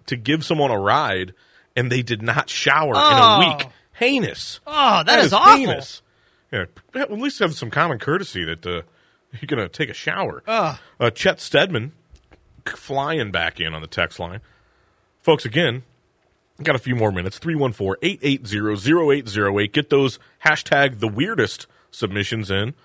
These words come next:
Speaker 1: to questions at staycomfyradio dot com. Yes,
Speaker 2: Mm-hmm.
Speaker 1: that is an email. Uh, Chet Stedman, "Hard cookies all the way, because you can make them soft when you dunk them all up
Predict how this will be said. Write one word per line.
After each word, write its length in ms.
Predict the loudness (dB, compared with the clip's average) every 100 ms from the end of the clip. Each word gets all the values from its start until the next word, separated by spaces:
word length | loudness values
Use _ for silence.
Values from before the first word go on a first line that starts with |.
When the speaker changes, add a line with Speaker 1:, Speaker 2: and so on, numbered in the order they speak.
| _ _ _ _
Speaker 1:
to 160 | -4 -4
questions 760 | 0 2 2 -2 -10 -12 -18 -8
at 180 | -6 -6
staycomfyradio 1080 | -4 -2 -2 -2 -4 -4 -4 -2 0 -2 -2
dot 240 | -4 -4
com. 340 | -8 -8 -8 -6
Yes, 340 | -6 -6 -10
Speaker 2:
Mm-hmm. 100 | -12 -16 _
Speaker 1:
that 120 | -6 -6
is 80 |
an 100 | -6
email. 340 | -8 -10 -14 -18 _ -20 _ -2
Uh, 260 | 2 2 0
Chet 220 | -2 -2
Stedman, 320 | 0 0 0
"Hard 320 | 0 0 0 -2
cookies 400 | -4 -2 -4 -2
all 160 | -2
the 60 | 0
way, 360 | 2 2 0 -6 _ _ _ -12
because 340 | -4 0 0
you 60 | -2
can 160 | -4 0
make 200 | 0 -2
them 140 | -8
soft 580 | -4 0 2 2 0 -6 -10
when 180 | -8 -6
you 100 | -6
dunk 360 | -2 -2 -2
them 200 | -6 -6 -4
all 500 | 0 2 4 2 0 -2
up 300 | -2 -2